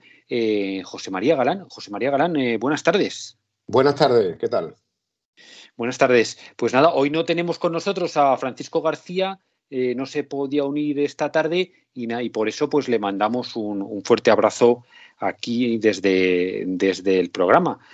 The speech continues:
Speaker 1: José María, pues, pues nada, un poco antes de entrar en, más en materia, pues en este momento ya del año, final del verano, que supongo que habrán llegado ya las primeras lluvias también a, a Doñana. ¿Cómo, qué nos puedes contar en este sentido?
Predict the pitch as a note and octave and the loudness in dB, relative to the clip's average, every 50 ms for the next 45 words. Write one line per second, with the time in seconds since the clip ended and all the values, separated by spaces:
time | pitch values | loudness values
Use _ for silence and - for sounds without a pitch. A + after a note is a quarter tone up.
0 | - _ - - A2+ - B2 A#2+ A2+ D3 F#3+ G3 D#3+ - - B2+ A#2 A2+ G#2 - | -20 _ -6 -6 -4 -2 0 2 4 4 4 4 2 2 2 2 2 2 2 -2
1 | - - A2 G#2+ A#2+ B2+ E3+ G3 F3 D3 - - C3+ D3+ D#3+ D#3 D3+ E3 D#3 D#3+ | -4 -6 -6 -2 0 2 2 2 2 0 0 0 2 2 2 2 2 0 0 0
2 | D#3+ D#3+ D#3 E3 D#3+ D3+ D#3+ D#3+ D#3 D3+ D3 _ _ _ _ _ - D3+ C#3+ - | -2 -2 -2 -2 0 0 0 -2 -2 -4 -8 _ _ _ _ _ -8 -8 -8 -6
3 | E3+ E3 D#3+ D#3+ D#3+ F3 E3+ F#3+ G3+ G#3 G3+ _ _ _ _ _ _ - C3+ B2 | -6 -4 -4 -4 -4 -2 -2 -2 -2 -4 -6 _ _ _ _ _ _ -4 -2 -2
4 | - - A#2+ A#2 B2 A#2+ - - D3 C#3+ D3 C#3+ C#3+ D3 D3 C#3 - C3 C3 C#3 | -2 -2 -2 -2 -2 -2 0 2 4 4 4 4 4 2 2 2 2 2 4 4
5 | C3+ C#3 C3+ C3 B2+ C3+ D3 D3+ D#3 D#3 D3 - B2 B2+ B2+ B2+ C3+ C3 B2 C3+ | 4 4 2 2 2 2 2 2 0 -2 -4 -4 -4 -4 -2 -2 0 0 0 0
6 | C3+ C#3+ D3 E3 F3 F3+ - _ _ _ _ _ - - A#2 A2 G#2+ G#2+ G#2 - | 0 0 0 -2 -4 -4 -8 _ _ _ _ _ -6 -2 0 2 2 2 0 -2
7 | - G2+ - A#2+ A#2+ A#2 C3 C#3+ B2+ C3+ C#3 C3+ C3 B2 B2+ B2+ A#2+ A#2 A#2 A#2 | -4 -4 -2 0 0 2 2 2 2 4 2 2 4 4 4 4 4 4 2 2
8 | A2+ G#2+ - - - A2 G#2 G#2+ G#2+ G2+ G2 - - C#3 E3+ F#3+ D3+ A#2+ - - | 0 0 -2 -2 -4 -2 -2 0 0 0 -2 -2 -2 -2 0 2 2 0 0 0
9 | A2+ G2+ G2 G#2 A2 A2 G#2+ G#2 G#2 G2 G2 F#2 F#2 - F#2+ G2 G2+ F#2+ G2 B2+ | -2 -2 0 0 -2 0 0 -2 -2 -2 -4 -4 -6 -4 -2 -2 -2 0 0 -2
10 | F#3+ G3+ - - - B2 B2+ - - C3 C3 - - - C#3 C3 - - - A#2+ | -2 -2 -2 -4 -4 -6 -4 -2 -2 -2 -2 -2 -2 0 0 0 0 0 -6 -2
11 | A2 B2+ A#2+ A#2+ A#2 A#2+ A#2+ - - B2 A2 - A#2+ A2 G#2 G#2 F#2+ F2 - | 0 0 0 0 0 -4 -6 -6 -6 -8 -8 -8 -8 -12 -12 -10 -10 -10 -12